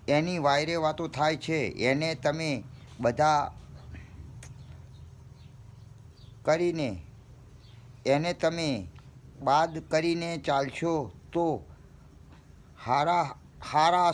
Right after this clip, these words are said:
સૌ કહે. બ-, છત્રીસ અક્ષર છે, એમાં નાગા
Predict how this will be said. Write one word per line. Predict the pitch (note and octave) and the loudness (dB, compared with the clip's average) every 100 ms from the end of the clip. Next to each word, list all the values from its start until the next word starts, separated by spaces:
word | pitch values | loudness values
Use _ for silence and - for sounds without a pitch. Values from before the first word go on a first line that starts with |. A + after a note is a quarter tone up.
| - | 0
સૌ | E3 F#3 F3+ | 2 4 2
કહે. | F3 E3+ D#3+ F3 C3 - - - - - | 0 2 4 4 2 -2 -16 -20 -16 0
બ-, | D3 - - - - - | 0 0 -14 -20 -14 -4
છત્રીસ | D#3 - F#3 G#3+ G3+ - - - - - | -4 -4 -2 0 0 -4 -14 -18 -16 -2
અક્ષર | D3+ - F3+ F#3 | 0 0 2 2
છે, | D3 - F3+ F3 - - - - | 0 0 2 2 0 -10 -12 0
એમાં | C#3+ E3 E3+ | 2 4 2
નાગા | C#3+ C#3+ D3 D3+ F3 E3+ | 4 2 2 4 2 2